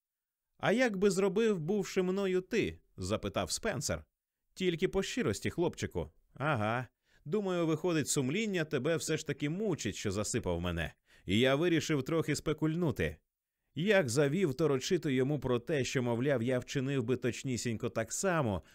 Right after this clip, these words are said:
багато хто взагалі навіть не здогадується, як важко вчителям. Одне слово, наплів йому сім мішків вовни.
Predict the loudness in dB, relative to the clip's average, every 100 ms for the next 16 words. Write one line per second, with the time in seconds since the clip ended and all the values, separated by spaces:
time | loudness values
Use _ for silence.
0 | -4 0 2 2 0 -2 -4 0 0 0
1 | 0 0 -2 0 0 -2 -2 -4 -2 -2
2 | 0 0 0 0 0 0 -2 0 -2 -2
3 | -4 -6 -4 -2 0 0 -2 -6 _ _
4 | _ -4 0 0 0 2 2 0 -4 _
5 | -6 -4 -4 -2 -2 0 0 0 -2 -2
6 | 0 -2 -2 -2 -2 0 0 0 -2